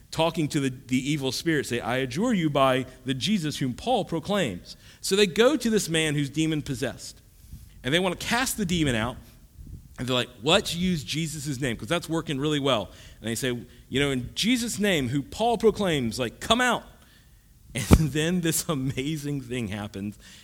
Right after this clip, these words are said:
and I shouldn't, and I'll tell you in a minute why I need to repent of enjoying this moment. But the most amazing thing happens. And if you have a Bible, look, it's verse, uh, s-, uh, fifteen. And I love this.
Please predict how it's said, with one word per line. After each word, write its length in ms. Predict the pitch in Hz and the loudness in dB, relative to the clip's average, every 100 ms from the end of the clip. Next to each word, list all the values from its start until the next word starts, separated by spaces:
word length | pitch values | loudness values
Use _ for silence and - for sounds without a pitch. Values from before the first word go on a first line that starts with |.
| - | -10
and 80 | 113 | -6
I 80 | 117 | -4
shouldn't, 480 | - 165 175 147 127 | -4 -2 -2 -2 -2
and 100 | 107 | -2
I'll 80 | |
tell 140 | 104 131 | -2 -2
you 80 | 123 | 0
in 60 | |
a 60 | 110 | 0
minute 180 | 113 92 | -2 -2
why 120 | 104 | -4
I 40 | |
need 160 | 104 101 | -2 -4
to 60 | |
repent 340 | 104 98 107 107 | -6 -4 -4 -4
of 100 | 92 | -6
enjoying 440 | 95 98 98 95 | -6 -4 -4 -4
this 180 | 95 104 | -6 -6
moment. 340 | 98 101 92 - - - - - _ _ - | -4 -4 -6 -12 -18 -20 -20 -20 _ _ -8
But 140 | 131 | -2
the 80 | 135 | 4
most 260 | 151 180 185 | 6 6 6
amazing 540 | 170 156 165 160 156 | 4 4 4 4 0
thing 280 | 143 139 135 | 0 0 2
happens. 640 | 135 135 127 110 101 - - _ - - - _ _ - | 2 2 0 -2 -4 -10 -20 _ -20 -18 -20 _ _ -6
And 120 | 123 | -2
if 100 | 123 | -2
you 140 | 135 131 | 0 0
have 180 | 147 156 | 2 -2
a 40 | |
Bible, 400 | 127 123 117 117 | 0 0 2 0
look, 180 | 123 123 | -2 -2
it's 180 | 107 104 | -6 -4
verse, 440 | 98 117 - - - | -2 -2 -2 -6 -4
uh, 220 | 98 95 | -2 -2
s-, 300 | 90 - - _ _ | -4 -8 -14 _ _
uh, 400 | 120 117 113 113 | -10 -6 -4 -4
fifteen. 720 | 104 - 123 - - 127 90 78 - | -6 -4 -4 -4 -4 -2 -4 -6 -10
And 80 | 101 | -4
I 40 | |
love 280 | 113 123 151 | -2 0 -2
this. 320 | 101 82 - | -4 -6 -10